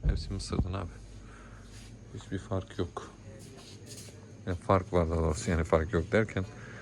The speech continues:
yani hepsi Mısır'dan. Yani Mısır mallarıyla hiçbir farkı yok. Tamamen yüzde yüz, yüzde doksan dokuz oranında şeyden.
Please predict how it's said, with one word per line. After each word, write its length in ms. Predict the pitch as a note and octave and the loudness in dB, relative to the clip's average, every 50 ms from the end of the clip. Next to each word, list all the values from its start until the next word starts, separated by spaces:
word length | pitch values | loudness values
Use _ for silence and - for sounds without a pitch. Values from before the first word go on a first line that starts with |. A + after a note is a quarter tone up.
| - - - - - - | -12 -12 -12 -6 0 4
yani 120 | F#2 F2+ | 6 8
hepsi 260 | F#2 F2+ - - E2+ | 8 8 6 4 4
Mısır'dan. 440 | E2+ F2+ E2 - - F2 D#2+ - - - | 6 6 6 6 4 4 2 2 2 2
Yani 120 | E2 E2 E2 | 2 2 2
Mısır 300 | D#2+ - - - F2 F2 | 2 2 4 4 4 4
mallarıyla 540 | - E2+ F2 E2+ E2 E2 F2 F2 F2+ F2 | 4 4 4 4 4 4 4 4 4 2
hiçbir 320 | F2+ F2 - - F2+ F2+ - | 0 -2 -2 0 2 2 2
farkı 540 | - - - - - E2 E2 - - - F2+ | 0 -2 -2 4 6 6 6 4 2 0 0
yok. 120 | - - - - | 0 0 0 -2
Tamamen 400 | - - F#2+ F#2 F#2 F#2 F#2+ G2 - - - - - - - - - - - - - - | 2 4 6 8 8 8 6 4 2 -2 -10 -10 -10 -8 -8 -10 -10 -12 -12 -10 -4 2
yüzde 460 | F#2+ F2+ F2+ F2+ F2 E2+ F2 F#2 G2 | 4 6 8 8 6 6 8 10 10
yüz, 600 | G2 F#2 F2+ F#2 G2+ G#2+ G#2 - - - - - - - - - - - - - - - - | 12 12 12 12 10 10 8 6 0 -4 -4 -6 -8 -10 -12 -12 -12 -12 -12 -12 -8 -2 2
yüzde 340 | G#2 G2 F2+ F#2+ G2 F2+ F#2 | 4 6 6 6 6 6 8
doksan 440 | F#2+ F2+ - - - - G2+ F#2+ F2+ | 8 8 8 6 6 8 10 10 10
dokuz 240 | F2+ - - - G2 F2+ - - - - | 8 8 6 4 4 4 4 4 6 8
oranında 560 | F2 F2 E2+ E2+ E2+ F2 E2+ E2+ F#2+ G2 G2 - - - - - - - - - - - | 10 10 10 10 8 8 8 8 8 6 6 2 -6 -12 -10 -10 -10 -10 -10 -10 -8 -4
şeyden. 480 | - - - - F2+ F2 E2+ - D#2+ | -2 0 2 4 4 4 4 4 2